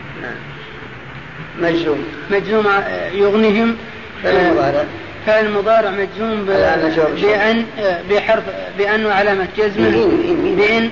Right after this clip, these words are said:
Speaker 1: مجزوم على أن الفعل، على أن الجواب
Speaker 2: جواب
Speaker 1: الشرط.
Speaker 2: الشرط.
Speaker 1: والجزاء. وعلامة جزمه.
Speaker 2: يغنيه، يغ-، آه، حذف حرف العلة.
Speaker 1: والكسرة.
Speaker 2: آه،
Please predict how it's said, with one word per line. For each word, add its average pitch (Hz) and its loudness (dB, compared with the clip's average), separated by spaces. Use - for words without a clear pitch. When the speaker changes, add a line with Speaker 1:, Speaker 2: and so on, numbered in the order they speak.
Speaker 1:
مجزوم 165 2
على 175 4
أن 165 2
الفعل، 170 2
على 170 4
أن 170 4
الجواب 180 4
Speaker 2:
جواب - -
Speaker 1:
الشرط. 240 4
Speaker 2:
الشرط. 196 -2
Speaker 1:
والجزاء. 147 -4
وعلامة 185 4
جزمه. 156 -2
Speaker 2:
يغنيه، 185 -4
يغ-، 214 0
آه، 214 6
حذف - -2
حرف 208 -2
العلة. 170 -2
Speaker 1:
والكسرة. 147 0
Speaker 2:
آه، 165 -2